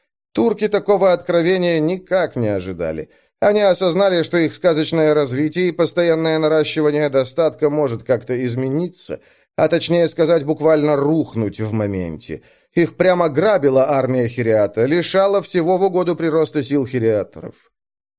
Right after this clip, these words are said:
Протяжный вдох и тяжёлый выдох выдавал переживания минувших дней Анатолия, но он не пытался скрыть горечь тех событий перед лицом верховной группы и в том же темпе продолжил.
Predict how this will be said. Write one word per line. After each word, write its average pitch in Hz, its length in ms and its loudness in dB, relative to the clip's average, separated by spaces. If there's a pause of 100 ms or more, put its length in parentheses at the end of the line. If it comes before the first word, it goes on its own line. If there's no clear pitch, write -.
(300)
Протяжный 143 540 2
вдох 135 280 0
и 143 40 2
тяжёлый 143 380 0
выдох 185 380 -2
выдавал 160 460 0
переживания 156 640 0
минувших 120 540 -4
дней 110 280 0
Анатолия, 110 680 0
но 110 260 0
он 220 220 2
не 220 100 0
пытался 208 560 -2
скрыть 160 380 -4
горечь 131 340 0
тех 123 180 -2
событий 120 420 -4
перед 107 220 -4
лицом 107 360 -2
верховной 113 520 -2
группы 196 500 -4
и 170 140 0
в - 80 -6
том 180 220 -2
же 143 140 0
темпе 123 380 -2
продолжил. 90 680 -6